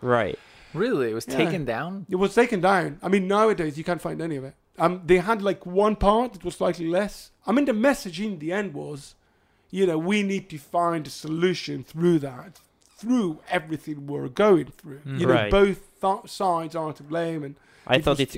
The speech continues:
Speaker 1: it would have been, uh, we all should, we all end up kill, kill each other or something.
Speaker 3: That's pretty, do you know what? The, the movie was pretty much about that. But
Speaker 1: Uh-huh.
Speaker 3: the very end of it was two old guys, like, um, a Jew and an Arab,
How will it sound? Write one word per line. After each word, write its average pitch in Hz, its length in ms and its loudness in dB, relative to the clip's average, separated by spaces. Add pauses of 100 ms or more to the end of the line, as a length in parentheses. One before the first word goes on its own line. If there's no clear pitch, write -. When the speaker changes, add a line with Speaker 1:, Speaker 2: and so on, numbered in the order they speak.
(100)
Speaker 1:
it 120 80 -6
would 123 180 0
have 110 140 -4
been, 110 320 0
uh, 104 140 2
we 113 140 2
all 113 140 0
should, - 180 -10 (280)
we 123 80 6
all 127 280 4
end 117 120 -2
up - 280 -4
kill, 117 200 0 (120)
kill 131 220 2
each - 160 -8
other - 260 -6
or - 80 -12
something. - 340 -14
Speaker 3:
That's - 200 0
pretty, 311 260 -2 (140)
do 226 160 -8
you - 20 -4
know 269 100 2 (120)
what? 165 220 0
The, - 400 4
the 185 100 0
movie 233 400 8 (100)
was 190 280 2
pretty 220 260 0
much 185 220 0
about 151 160 0
that. 202 320 -2 (420)
But 190 220 6
Speaker 1:
Uh-huh. - 100 -4
Speaker 3:
the 180 60 -4 (200)
very 214 220 8
end 240 260 4
of 139 80 -6
it 147 320 -10
was 175 440 2 (100)
two 233 240 0
old 208 240 2
guys, 175 440 -4
like, 160 420 -6 (500)
um, 165 380 -4
a 175 80 -6
Jew 185 560 -4
and 175 160 -4
an 170 100 -4
Arab, 165 500 0